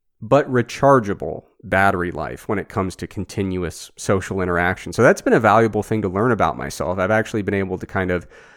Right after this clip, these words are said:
use that and kind of plan, like, okay, if, if I know I need to interact at this time, I'm gonna kind of figure out how to structure my day so I don't go into that already burnt out, 'cause it's just not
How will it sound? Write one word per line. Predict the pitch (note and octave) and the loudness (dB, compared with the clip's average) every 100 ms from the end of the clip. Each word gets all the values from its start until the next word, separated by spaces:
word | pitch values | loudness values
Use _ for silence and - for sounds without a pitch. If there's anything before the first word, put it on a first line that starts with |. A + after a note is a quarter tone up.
| _ - | _ -14
use | G2 A2 A#2+ B2 A2 | -6 0 2 2 2
that | G#2+ G2 G2 F#2+ | 2 4 4 2
and | F#2+ F#2 - - _ _ _ - | -2 -4 -10 -20 _ _ _ -4
kind | C#3+ D3+ | 2 4
of | A#2+ - _ _ | 4 -2 _ _
plan, | - - G#2+ A2 A2 A2 | -16 -2 2 4 4 4
like, | F#2 F2+ - | 2 0 0
okay, | A2 G#2 F#2 | 0 2 0
if, | E2+ | -2
if | G#2+ G2+ | -4 0
I | G#2+ | 2
know | G#2 A2 G#2+ | 4 4 4
I | |
need | G#2 G2+ | 4 0
to | F#2+ | -2
interact | G2+ F#2+ F#2+ F#2+ - | 0 2 2 0 -2
at | D2 | -6
this | F#2+ - | -6 -6
time, | - F#2+ G2+ G2+ - - | -4 -2 -2 -4 -10 -8
I'm | G2+ | -4
gonna | G#2 G2+ | -2 -2
kind | - G#2+ | -2 -2
of | F#2+ E2+ - _ | -2 -6 -14 _
figure | - - B2+ B2 | -20 -2 0 4
out | A2 A2 | 4 4
how | G#2+ G2 | 2 0
to | |
structure | F#2 - G#2 - | 0 0 -2 -2
my | G2+ F2+ | -2 -2
day | F2+ G2 | -2 -4
so | - | -4
I | F2 | -6
don't | F2 G#2 G2+ F#2 | -4 -6 -6 -2
go | G2+ G2+ | 0 0
into | - F2 F#2 A2 | -2 -6 -4 -2
that | G#2+ G#2 - | 0 -2 -2
already | G2 G2+ G2 F#2 F#2+ | 0 2 2 -2 -2
burnt | G2 F2+ - | 0 -2 -2
out, | E2+ F#2 C3 - | -2 0 -2 -4
'cause | G2+ | -4
it's | F#2+ - | -4 -4
just | G#2 F#2+ | -6 -2
not | F#2 - | -4 -4